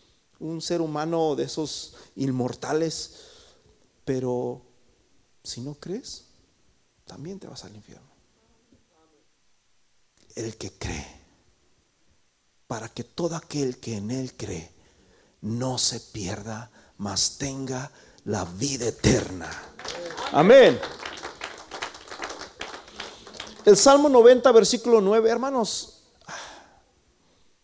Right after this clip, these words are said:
casi todos los años, ¿verdad? Ah, bueno, Salmo noventa, nueve dice: "Todos nuestros días", ¿qué? Declinan.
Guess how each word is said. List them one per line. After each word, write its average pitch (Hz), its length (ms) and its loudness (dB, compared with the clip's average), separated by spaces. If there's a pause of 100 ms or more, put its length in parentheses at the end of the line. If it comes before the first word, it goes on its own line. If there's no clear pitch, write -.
(400)
casi 151 240 -8
todos 156 260 2
los 147 140 -4
años, 151 320 -6
¿verdad? 131 420 -10 (240)
Ah, 110 240 -12 (240)
bueno, 123 380 -6 (320)
Salmo 160 240 -4
noventa, 147 320 0
nueve 139 360 0 (460)
dice: 165 240 6
"Todos 254 420 8
nuestros 190 440 6
días", 240 280 2
¿qué? 320 400 2 (440)
Declinan. 139 640 0